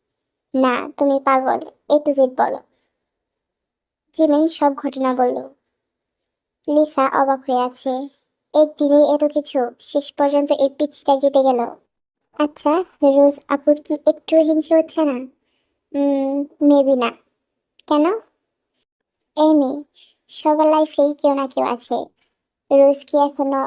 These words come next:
সুগার জন্য বসে আছে নাকি? তার বিয়ে ঠিক হয়ে আছে।" ওহ, পেছন থেকে কে বলে উঠল, "আরো কিছু বাকি আছে বলার?" দুজনেই পেছন ফিরে দেখে সুগা।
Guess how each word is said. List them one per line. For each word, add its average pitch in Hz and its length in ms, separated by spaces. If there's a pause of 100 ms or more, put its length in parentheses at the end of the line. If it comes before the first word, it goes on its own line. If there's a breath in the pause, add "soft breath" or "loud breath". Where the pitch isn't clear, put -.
(260)
সুগার 269 320
জন্য 277 220
বসে 277 320
আছে 247 220
নাকি? 262 300 (960)
তার 269 160
বিয়ে 285 280
ঠিক - 180
হয়ে 247 180
আছে।" 240 280 (760)
ওহ, 269 140 (840)
পেছন 311 240
থেকে 311 280
কে 285 220
বলে 262 240
উঠল, 254 240 (1600)
"আরো 285 180
কিছু 294 240
বাকি 294 240
আছে 294 260
বলার?" 285 360 (600)
দুজনেই 302 460
পেছন 302 340
ফিরে 294 260
দেখে 294 340 (400)
সুগা। 254 360